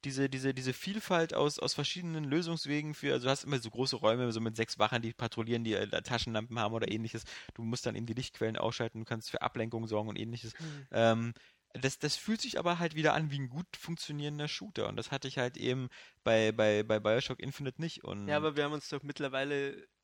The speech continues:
Speaker 2: schon drauf geeinigt,
Speaker 1: Ja.
Speaker 2: dass der Shooter-Anteil jetzt nicht so das Highlight von Bioshock ist.
Speaker 1: Nee, aber der ist halt mit achtzig Prozent ein sehr hoher Anteil. Also das ist das Problem. Ich bin ja immer noch, ich, ich bin ja völlig bei dir, dass BioShock eine ziemlich clevere Story hat und auch die Atmosphäre und auch dieses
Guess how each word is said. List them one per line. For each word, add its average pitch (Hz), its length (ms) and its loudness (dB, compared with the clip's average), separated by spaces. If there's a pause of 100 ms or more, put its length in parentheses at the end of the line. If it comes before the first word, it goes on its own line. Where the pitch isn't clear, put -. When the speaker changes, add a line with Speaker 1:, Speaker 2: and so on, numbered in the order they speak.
(120)
Speaker 2:
schon 156 300 -2
drauf 143 360 2
geeinigt, 143 420 -2
Speaker 1:
Ja. 110 80 6
Speaker 2:
dass - 120 2
der - 100 2
Shooter-Anteil 147 680 -2
jetzt 135 240 -6
nicht 143 180 -4
so 143 140 -8
das 131 200 -6
Highlight 131 340 -4
von 135 160 -8
Bioshock 131 480 -2
ist. 131 220 -14
Speaker 1:
Nee, 156 240 2
aber 127 160 8
der 123 80 4
ist 127 120 0
halt 127 160 2
mit 127 140 -8
achtzig - 320 0
Prozent 131 380 -4
ein 139 80 -4
sehr 123 160 6
hoher 127 180 2
Anteil. 156 340 2
Also 120 260 0
das 120 180 -2
ist - 160 -14 (220)
das - 120 -8
Problem. 151 460 4 (1500)
Ich 139 180 -2
bin 165 160 2
ja 165 80 8
immer 170 240 6
noch, 160 100 -4
ich, - 200 -8
ich 143 200 -4
bin 156 140 -4
ja 147 140 4
völlig 151 320 0
bei 139 120 6
dir, 151 140 4
dass 131 220 4
BioShock 135 460 2
eine 131 200 -4
ziemlich 147 300 -6
clevere 135 340 0
Story 180 320 2
hat 123 180 4
und 120 120 -4
auch 120 160 4
die - 160 0
Atmosphäre 156 560 2
und 131 120 2
auch 113 100 0
dieses 113 300 -6